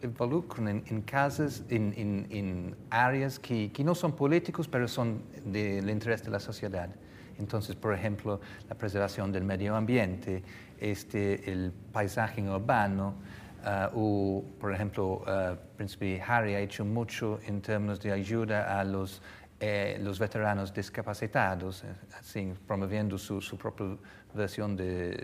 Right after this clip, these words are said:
de, de los Juegos Olímpicos para los, los, los veteranos discapacitados. Entonces, ellos tienen este contacto con la sociedad.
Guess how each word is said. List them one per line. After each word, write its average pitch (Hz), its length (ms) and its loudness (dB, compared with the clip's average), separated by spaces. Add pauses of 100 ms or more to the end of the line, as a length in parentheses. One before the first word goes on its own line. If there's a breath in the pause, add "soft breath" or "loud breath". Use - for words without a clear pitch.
de, 98 280 -6 (260)
de 98 100 -4
los 95 160 -6
Juegos 104 320 0
Olímpicos 107 460 -2
para 104 180 0
los, 95 240 -4 (320 loud breath)
los, 92 300 -6
los 95 100 -4
veteranos 95 460 -4
discapacitados. 92 840 -8 (220 loud breath)
Entonces, - 500 2
ellos 165 460 6 (400 loud breath)
tienen 143 300 6
este 117 160 0
contacto 110 640 0
con 92 220 -6
la 90 120 -4
sociedad. 87 520 -8